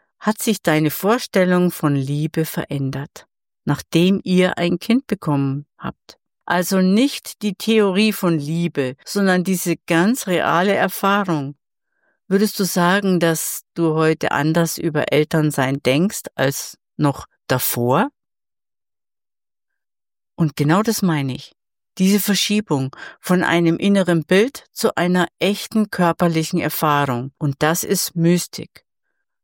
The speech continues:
Wir können hundert Bücher über Elternschaft lesen, aber erst wenn das Kind auf der Welt ist, wenn du es erst im Arm hältst,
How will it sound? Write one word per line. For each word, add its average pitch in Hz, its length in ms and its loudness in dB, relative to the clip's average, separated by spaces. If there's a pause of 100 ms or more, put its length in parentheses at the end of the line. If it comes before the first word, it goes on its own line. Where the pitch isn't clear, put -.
(200)
Wir 202 140 2
können 202 260 2
hundert 285 340 2
Bücher 202 460 2
über 160 260 -2
Elternschaft 165 640 -2
lesen, 156 520 -2
aber 151 280 0
erst 175 280 -2
wenn 170 140 0
das 151 200 -4
Kind 208 260 2
auf 170 140 0
der 151 200 -2
Welt 175 340 2
ist, - 380 -2
wenn 160 220 2
du 185 140 0
es 165 140 0
erst 139 220 0
im 135 220 -2
Arm 214 220 4
hältst, 135 480 -2